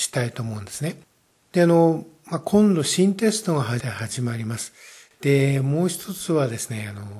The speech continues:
夏休みがないんですね。まあ、高校三年生の方だと、特にその影響大きいと思うんです。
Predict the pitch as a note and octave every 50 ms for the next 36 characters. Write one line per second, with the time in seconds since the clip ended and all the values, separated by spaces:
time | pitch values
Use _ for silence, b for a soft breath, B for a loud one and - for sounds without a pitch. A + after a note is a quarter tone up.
0 | G#2+ - F3+ F#3+ - A#2 G#2+ A2 - - - A3 A#3 A3+ - - F3 D3 C3 A2
1 | A#2 A2+ G#2+ G2+ G2+ A#2 B2+ C3 B2 A2 G2+ F#2 G2 - - A#2 C3 - _ _
2 | _ _ _ _ _ _ _ _ _ _ _ _ _ _ - - D#3+ - F#3 F3+
3 | G3 G3+ - A3 G#3 G#3 A3 - - F3 D3+ C#3 C3 - - B2 - - - B2+
4 | B2 A#2+ A#2 A2 A#2 A2+ - - - D3 D3+ D3+ D3 C3+ B2 A2+ A2+ - _ B
5 | B B B B B B B - E3+ E3 - D#3 C#3 B2 - - A#2+ A#2+ B2 A#2+
6 | A#2+ A2+ - C3+ B2+ A#2+ B2 A#2+ A#2+ - - E3+ D#3+ D3+ - - C3 B2 B2 B2
7 | B2 A#2 A2 A2+ A2 - -